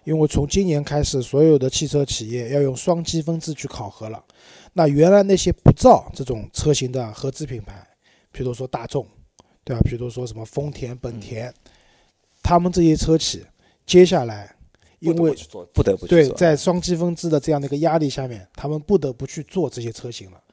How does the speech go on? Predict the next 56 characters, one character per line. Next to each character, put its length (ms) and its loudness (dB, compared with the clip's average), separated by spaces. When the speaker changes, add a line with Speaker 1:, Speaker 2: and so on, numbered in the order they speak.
Speaker 1:
那 220 0
也 100 -8
就 180 -2
会 280 -4
填 260 0
补 140 6
掉 200 0
我 160 -8
们 120 -10
刚 120 -6
才 120 -4
讲 160 -8
的 100 -12
可 200 -12
能 140 -12
这 140 -8
个 240 -10
现 200 -6
在 100 -8
目 160 -2
前 180 -4
的 80 -8
这 120 -8
样 80 -8
的 60 -14
一 40 -16
个 80 -12
市 180 -8
场 160 -18
的 120 -16
空 180 -14
白。 140 -20
Speaker 2:
那 140 0
其 160 0
实 160 4
从 340 -2
如 100 -2
果 220 -2
脱-， 280 -4
我 100 -8
们 100 -8
脱 140 4
开 120 -4
政 220 -6
策， 260 -14
就 180 -14
脱-， 280 -16
脱 120 -4
开 140 0
政 240 -2
策 300 -6
或 160 -10
者 80 -10
是 100 -12
规 220 -2
定， 180 -6